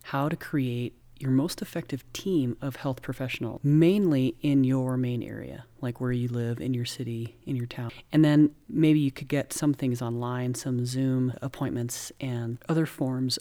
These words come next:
of non-person-to-person types of appointments. Today's podcast is mainly about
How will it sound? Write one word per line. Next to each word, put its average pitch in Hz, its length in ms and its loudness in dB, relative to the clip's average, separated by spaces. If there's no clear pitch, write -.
of 127 400 -4
non-person-to-person 135 1600 -2
types - 300 -10
of 120 360 -8
appointments. - 600 -8
Today's 170 300 2
podcast - 680 -4
is 131 160 -2
mainly 147 400 2
about 123 480 -4